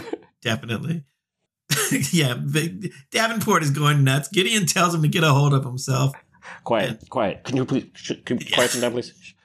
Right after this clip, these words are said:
Speaker 1: shut them up. Eight rings. Eight rings. <laughs>
Speaker 2: <laughs> Eight rings. So Gideon picks up the phone again.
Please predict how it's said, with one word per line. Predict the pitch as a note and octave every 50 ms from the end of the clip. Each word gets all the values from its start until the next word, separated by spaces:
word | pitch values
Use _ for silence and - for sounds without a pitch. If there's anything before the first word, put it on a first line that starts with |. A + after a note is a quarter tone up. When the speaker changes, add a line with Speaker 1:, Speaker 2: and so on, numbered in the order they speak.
| _ _ - -
Speaker 1:
shut | - - C#3
them | - C#3+ C3 B2+
up. | B2 - - _ -
Eight | C3+ C#3+ C#3+
rings. | D3 C3 A2+ G2 F#2+ - - _ -
Eight | C#3+ D#3 D#3+
rings. | D#3 E3 D#3+ C#3+ C3 - - - - - - - G#4+
<laughs> | E4+ - D#3 -
Speaker 2:
<laughs> | - - -
Eight | F#3 F#3 G3 - -
rings. | - - - - - - - - - - - - - - - -
So | - - - A3+
Gideon | G#3+ - A3 G#3 G#3+ G3 F#3+ F#3 F3 - - - _ -
picks | - F#3+ F#3+ F#3+
up | F3 -
the | - D#3
phone | - - E3+ E3+ E3+ E3
again. | E3 E3 E3+ E3 D#3+ D#3+ D#3 D#3+ D#3+